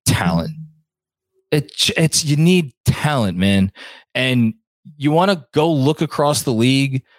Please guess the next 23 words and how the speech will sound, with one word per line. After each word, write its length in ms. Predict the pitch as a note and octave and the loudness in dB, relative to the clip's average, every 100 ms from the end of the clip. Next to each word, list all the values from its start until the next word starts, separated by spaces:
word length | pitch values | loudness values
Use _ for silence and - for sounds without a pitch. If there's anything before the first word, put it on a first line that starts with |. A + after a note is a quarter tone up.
| _ _ C3 | _ _ -6
at 180 | A2 | -4
Gu-, 200 | - B2 - | -2 -2 -2
at 220 | B2 - | -6 -4
Kyrie 460 | - C#3 D3+ D#3 A#2+ | -4 0 0 2 2
Irving 520 | C3 C3+ D3 D3+ D#3 | 2 2 2 0 -2
getting 260 | - B2+ A#2+ | -2 0 0
a 60 | G#2+ | 2
hundred 340 | B2 B2+ C3 | 2 2 0
and 100 | A#2 | 0
forty 240 | C3 B2+ | 0 2
million 320 | B2 B2 B2 A#2+ | 2 2 2 2
dollars 440 | A#2+ B2 B2+ B2 | 2 2 0 0
and 200 | B2 G#2 | -2 0
James 320 | A2+ C3 C#3 | 0 0 0
Harden 600 | - - B2 B2+ B2+ B2 - - - | -4 -2 0 2 2 0 -4 -12 -4
is 140 | A#2 B2 | 0 0
a, 100 | A#2 A#2+ | 0 0
about 420 | A#2+ A#2 A#2+ B2 | 0 -2 -2 -4
to 60 | - | -4
command 420 | B2 A#2 A#2 A2+ | 0 2 4 2
a 60 | A2+ | 0
trade 420 | - - B2 A#2+ | -2 0 2 2
return, 520 | A#2 - A#2 A2+ A2 | 0 2 2 2 0